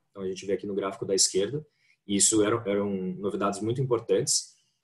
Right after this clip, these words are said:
e continuaram caindo até dois mil e dezoito, teve uma leve, um leve aumento de acidentes fatais em dois mil e dezoito, e agora ano passado caíram, caiu a quantidade de aciden-, de, de fatalidades. É, então os acidentes, eles estão com uma taxa de fatalidade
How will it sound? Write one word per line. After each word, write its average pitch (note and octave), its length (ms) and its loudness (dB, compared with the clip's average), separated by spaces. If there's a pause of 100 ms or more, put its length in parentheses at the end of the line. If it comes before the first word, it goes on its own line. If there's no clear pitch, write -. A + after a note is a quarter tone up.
(160)
e G2+ 80 -2
continuaram A2+ 400 2
caindo A#2 260 0
até G#2+ 140 -2
dois G#2 160 2
mil G2+ 80 -2
e G2+ 40 -4
dezoito, G#2+ 440 4
teve G2 160 -6
uma F#2+ 140 -6
leve, A2+ 260 4
um G2+ 220 -4
leve A2+ 180 0
aumento G2+ 380 -4
de F#2+ 80 -6
acidentes F#2 340 -6
fatais F#2+ 320 -8
em - 20 -10
dois F#2 140 -4
mil G#2 80 -4
e G#2 40 -8
dezoito, C#3 360 2 (460)
e B2 80 8
agora C3 240 8
ano C#3 120 6
passado C3 440 4
caíram, A#2 500 6 (380)
caiu A2+ 220 8
a A#2 60 6
quantidade G#2+ 460 0
de G#2 80 0
aciden-, G#2+ 420 2
de, F#2+ 460 -6
de F#2 100 -14
fatalidades. G#2+ 880 -2 (500)
É, G2+ 480 -2
então A#2 160 2
os A#2+ 80 6
acidentes, B2 360 4
eles B2 160 6
estão C3 320 0
com - 400 -20
uma A#2 100 0
taxa A#2+ 240 -2
de - 80 -10
fatalidade A2+ 840 2